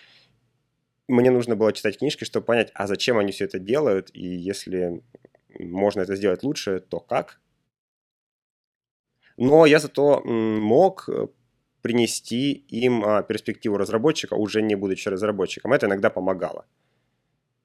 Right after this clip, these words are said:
Что еще? А, что еще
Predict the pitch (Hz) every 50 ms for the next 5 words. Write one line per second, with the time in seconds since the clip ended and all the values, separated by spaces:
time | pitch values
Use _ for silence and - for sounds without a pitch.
0 | _ _ _ _ _ _ _ _ _ _ _ _ _ _ _ _ _ _ _ _
1 | _ _ _ _ _ _ _ _ _ _ _ _ _ _ _ _ - - - 151
2 | 143 123 - - 107 - - - 95 90 85 82 82 82 82 82 - - 135 135
3 | 131 135 - 151